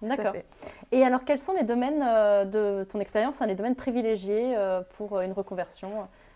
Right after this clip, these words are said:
Speaker 2: Vers quel, euh, domaine d'études, euh, ou
Speaker 1: Alors,
Speaker 2: domaine
Speaker 1: on, on a
Speaker 2: d'activité ?
Speaker 1: fait une, une étude récemment, d'ailleurs, qui a été menée par, euh,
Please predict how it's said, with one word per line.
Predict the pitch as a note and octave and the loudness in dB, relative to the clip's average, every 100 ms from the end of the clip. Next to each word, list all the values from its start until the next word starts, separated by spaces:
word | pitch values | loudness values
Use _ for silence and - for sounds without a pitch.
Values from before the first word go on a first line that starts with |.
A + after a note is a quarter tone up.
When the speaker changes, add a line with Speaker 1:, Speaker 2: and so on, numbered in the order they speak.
| _ | _
Speaker 2:
Vers | G3 G3 | -4 -2
quel, | A#3 G#3+ | 0 0
euh, | F#3+ | 0
domaine | G#3 G#3 | 2 0
d'études, | G3 G#3 - G3 G#3 | 2 0 -2 -8 -6
euh, | G3 F3+ F3+ | -4 -4 -6
ou | F#3 F#3 | -6 0
Speaker 1:
Alors, | A3+ A3+ | 2 4
Speaker 2:
domaine | A3+ A3+ - | 2 0 -2
Speaker 1:
on, | |
on | A3+ | 0
a | A3+ | 4
Speaker 2:
d'activité ? | A#3+ A3 A3+ | 4 2 0
Speaker 1:
fait | D4+ | 0
une, | C#4 A#3 A3 | 0 0 0
une | A3 A3+ | 0 0
étude | A#3 - D4 | 0 -2 -2
récemment, | B3+ A#3+ G#3 D4 | -2 -2 -4 -2
d'ailleurs, | C4 A#3 | 0 -2
qui | - | -2
a | G#3 | -2
été | G#3 | -2
menée | G3+ G3+ A#3 | -2 -2 -4
par, | A3 G3 | -4 -6
euh, | G3 F#3 | -4 -4